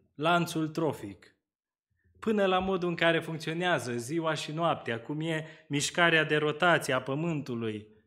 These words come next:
mișcarea de revoluție în care sunt stabiliți anii, forța gravitațională,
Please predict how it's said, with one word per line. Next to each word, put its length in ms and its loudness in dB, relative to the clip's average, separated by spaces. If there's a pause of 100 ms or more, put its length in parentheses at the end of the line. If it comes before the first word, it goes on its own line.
(200)
mișcarea 520 2
de 140 0
revoluție 680 0
în 80 -4
care 220 -2
sunt 180 -6
stabiliți 580 -4
anii, 420 -2 (220)
forța 420 2
gravitațională, 1200 2